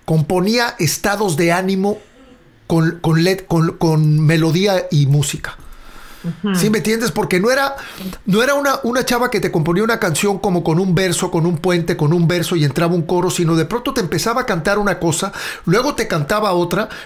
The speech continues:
Speaker 1: luego a lo mejor, y no siempre, te repetía algo de lo que había cantado porque igual no te lo repetía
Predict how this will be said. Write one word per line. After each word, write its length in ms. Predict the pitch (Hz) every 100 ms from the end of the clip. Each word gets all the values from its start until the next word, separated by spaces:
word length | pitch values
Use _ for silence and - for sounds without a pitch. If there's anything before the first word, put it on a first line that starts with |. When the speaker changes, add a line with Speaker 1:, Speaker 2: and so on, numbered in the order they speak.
| -
Speaker 1:
luego 260 | 185 302
a 40 | 330
lo 140 | 262
mejor, 720 | 214 190 180 233 294 247 - -
y 100 | 165
no 120 | 180
siempre, 420 | 190 220 220 180 170
te 140 | 180
repetía 640 | 156 170 170 170 220 247
algo 200 | 240 254 226
de 80 |
lo 120 | 180 170
que 80 |
había 160 | 165 208
cantado 420 | 208 160 202 214
porque 260 | 196 175 175
igual 340 | 165 226 233
no 140 | 220 233
te 120 | 233
lo 80 | 190
repetía 500 | 170 170 165 185 233